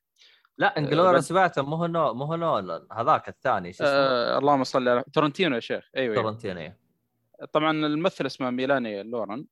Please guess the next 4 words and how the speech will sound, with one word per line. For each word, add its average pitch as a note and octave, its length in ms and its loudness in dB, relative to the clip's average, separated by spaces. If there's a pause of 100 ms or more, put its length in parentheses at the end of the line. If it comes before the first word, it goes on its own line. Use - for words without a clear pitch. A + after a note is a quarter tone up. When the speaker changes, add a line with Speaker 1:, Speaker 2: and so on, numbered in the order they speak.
(440)
Speaker 2:
وطول، E3 600 4
والفيلم G3+ 540 2
كامل F#3+ 460 0
تقريبًا B3 760 -4